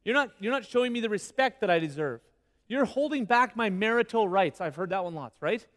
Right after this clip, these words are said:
And it's difficult. I'm not saying it's not difficult. I'm not minimizing. But I'm saying we use that as an excuse then. Now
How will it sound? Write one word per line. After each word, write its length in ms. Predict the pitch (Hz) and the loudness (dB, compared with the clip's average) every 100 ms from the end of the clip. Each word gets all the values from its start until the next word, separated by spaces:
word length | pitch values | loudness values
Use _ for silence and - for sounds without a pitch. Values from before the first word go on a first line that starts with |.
| _ - | _ -8
And 120 | 180 | -6
it's 100 | 147 | -4
difficult. 380 | 151 302 254 160 | -4 -4 -4 -4
I'm 80 | |
not 140 | 190 240 | -4 -2
saying 140 | 269 | -4
it's 100 | 254 | -4
not 120 | 247 | -4
difficult. 320 | 180 226 202 143 | -2 -2 -2 -4
I'm 60 | |
not 160 | 165 202 | -4 -6
minimizing. 640 | 190 262 196 143 131 214 - _ _ _ _ - | -4 -4 -4 -6 -8 -12 -14 _ _ _ _ -4
But 100 | 202 | -4
I'm 100 | 208 | 2
saying 320 | 240 240 214 | 4 4 4
we 80 | 226 | 2
use 200 | 240 214 | 2 4
that 140 | 226 | 4
as 140 | 214 | 4
an 60 | 180 | 0
excuse 480 | 185 - 269 302 - | -8 -6 0 0 0
then. 260 | 202 180 165 | -2 -2 -2
Now 200 | 190 | -2